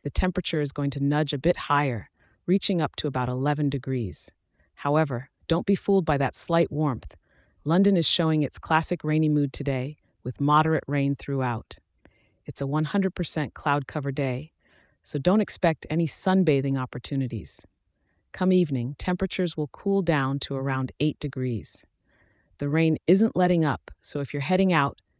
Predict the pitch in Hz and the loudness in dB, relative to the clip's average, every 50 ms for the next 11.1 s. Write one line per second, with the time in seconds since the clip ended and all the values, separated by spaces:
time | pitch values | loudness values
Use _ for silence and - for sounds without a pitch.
0 | _ - 151 160 175 202 196 - - 160 147 - - - 175 175 165 180 175 - | _ -2 0 0 2 2 0 0 0 -2 -2 -2 -2 0 0 2 2 2 0 0
1 | - 160 156 - - 165 156 156 156 156 - - 139 135 135 127 139 143 147 156 | 0 -2 -2 0 0 0 0 0 0 -2 -4 -4 -4 -4 -2 0 2 2 4 4
2 | 147 160 151 - 143 156 156 147 147 139 135 135 147 151 143 131 - - - - | 2 0 -2 0 0 0 0 2 2 0 0 0 0 -2 -2 -2 -4 -8 -14 -16
3 | _ _ _ _ _ _ _ _ _ _ - 180 196 190 - - 190 175 185 - | _ _ _ _ _ _ _ _ _ _ 0 2 2 2 2 -2 0 2 2 2
4 | 143 151 147 143 135 123 143 143 135 117 95 80 - - _ _ _ _ _ _ | 2 2 0 0 0 0 0 0 0 -2 -2 -6 -10 -16 _ _ _ _ _ _
5 | _ _ _ _ _ _ _ - 147 156 147 - - - - 214 220 196 196 190 | _ _ _ _ _ _ _ -6 -4 -2 -2 -4 -2 2 2 4 4 4 4 4
6 | 170 143 156 180 - _ - 165 170 175 170 147 147 120 110 135 - _ _ _ | 4 4 2 0 0 _ -2 -2 0 0 0 0 -2 -4 -8 -10 -12 _ _ _
7 | _ - 147 147 151 151 170 180 196 202 - - - 185 175 185 175 - - 151 | _ -10 -10 -8 -4 0 2 4 4 4 2 0 -2 -2 -2 -2 -2 -2 -4 -4
8 | 151 147 - - - 180 180 170 143 143 - - - - 135 139 143 135 131 - | -2 -2 -4 -2 0 2 4 4 2 0 -2 -8 -8 -8 -6 -4 -2 -4 -4 -4
9 | _ - - - 190 196 - - 196 175 - - 160 165 - - - - 180 160 | _ -8 -2 0 0 0 0 -2 -4 -4 -2 0 0 -2 -2 -2 -2 -2 -2 -4
10 | - - 165 151 147 151 156 156 160 160 - - - 143 - - 147 143 135 117 | -4 -4 -2 0 0 0 0 0 -2 -4 -6 -6 -8 -6 -2 -2 0 0 0 -2
11 | 98 117 | -4 -8